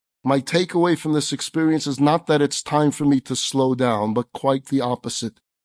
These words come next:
It has to be full speed ahead.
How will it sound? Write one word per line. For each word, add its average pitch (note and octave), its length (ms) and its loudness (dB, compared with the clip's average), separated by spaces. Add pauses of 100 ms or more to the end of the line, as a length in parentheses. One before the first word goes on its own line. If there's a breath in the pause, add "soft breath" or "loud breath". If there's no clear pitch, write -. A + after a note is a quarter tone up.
(220)
It C#3+ 100 0
has F#3 520 -4
to E3+ 140 -4
be B2+ 400 6 (320)
full F3 800 0 (160)
speed C#3 840 0 (260)
ahead. G#2+ 460 -6